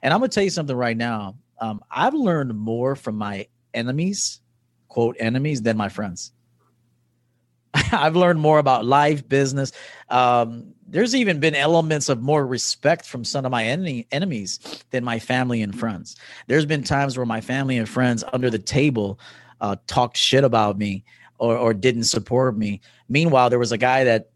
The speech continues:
probably can't stand me, but he somewhere in there has a tremendous amount of respect for me. <laughs> So, so, so, like, you know, hey,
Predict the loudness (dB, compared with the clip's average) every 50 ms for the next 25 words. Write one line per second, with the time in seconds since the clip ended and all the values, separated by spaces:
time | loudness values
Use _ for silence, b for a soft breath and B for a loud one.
0 | _ -2 0 2 4 4 2 0 0 0 0 0 0 -2 -4 -6 -2 0 2 4
1 | 4 2 2 0 -2 -2 -4 -6 b b b b b b 0 2 4 4 4 2
2 | -2 _ _ _ _ _ _ -6 -2 0 2 4 4 4 4 4 4 4 4 4
3 | 2 4 4 4 4 2 2 0 0 -2 -2 -2 -2 -2 0 0 0 0 0 0
4 | 0 0 0 0 -2 -4 -4 -2 -4 -2 0 -2 -2 -2 -2 -4 -4 -4 -4 -4
5 | -8 -10 _ -2 -2 -2 -2 -2 -2 0 2 4 4 4 4 4 4 4 4 0
6 | B B B B -8 -4 0 4 4 6 6 6 6 6 6 4 2 0 2 4
7 | 6 6 6 6 4 2 2 0